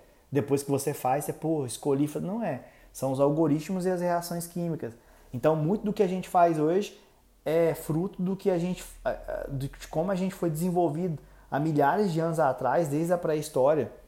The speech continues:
né? Tanto é que a gente evoluiu muito socialmente, mas biologicamente a gente é praticamente o mesmo. E aí, nos dias de hoje, a gente faz muita cagada, briga com namorada, com esposa, com filho, com marido,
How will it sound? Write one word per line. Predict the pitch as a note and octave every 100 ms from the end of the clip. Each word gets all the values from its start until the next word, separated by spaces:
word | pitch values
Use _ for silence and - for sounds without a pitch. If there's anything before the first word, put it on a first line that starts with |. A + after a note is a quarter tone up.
| - - -
né? | B2
Tanto | C#3+ C#3+ D3+
é | C#3
que | C#3+
a | E3
gente | D3 D#3 D#3+
evoluiu | D#3+ E3+ E3 D#3+
muito | D#3 E3+ -
socialmente, | F#3 F3+ D#3+ D3+ F3 F3+
mas | E3 D3
biologicamente | D3+ D3+ D3+ D3 C#3 C3 D3
a | D3
gente | D3 D3
é | D3
praticamente | C#3+ C#3+ D3+ C#3+ C#3+ E3+
o |
mesmo. | C3+ C#3+ C#3+ - - - - _
E | B2 B2+
aí, | B2+
nos | C#3 D3+
dias | C3+ D3 C#3+
de | C#3 C#3+
hoje, | C3 D3 D3+ - - -
a | B2+
gente | C#3 D3+
faz | D3 B2
muita | C#3+ F3
cagada, | F#3 E3+ D3 B2+ D3+ C3
briga | B2 C3+ C3+
com | C#3
namorada, | C3 B2+ A2+ A#2 D3 C3
com | B2+
esposa, | A#2+ - C3+ C#3+ B2
com | B2
filho, | G#2+ D#3 F#3 E3+
com | - C3+
marido, | B2+ A#2+ B2 D3 F#3+ E3 C#3+